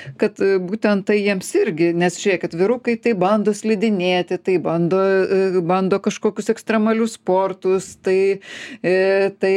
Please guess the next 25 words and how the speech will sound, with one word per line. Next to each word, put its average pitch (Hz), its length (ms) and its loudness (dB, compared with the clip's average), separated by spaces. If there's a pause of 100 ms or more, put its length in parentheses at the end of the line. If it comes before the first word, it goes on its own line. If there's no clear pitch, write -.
tai 208 240 -2
kokią 208 360 0
nors 208 260 0
tenais, 214 560 -2
e, 202 340 2 (400)
tai 196 180 0
su 208 320 -4
guma 208 320 2
šoka, 190 600 0
tai 196 260 0
lėktuvu 202 480 -2
skrenda. 180 840 0
Moteris 277 680 -2
nėra 370 440 0 (340)
taip, 226 240 0
kad 170 140 0
jos 175 220 0
labai 185 260 2
norėtų, 202 560 0
vat, 214 160 -2
išbandyti 180 560 0
daugiau 180 240 2
sporto. - 460 -4
Jeigu 180 180 -2
jom, 233 140 2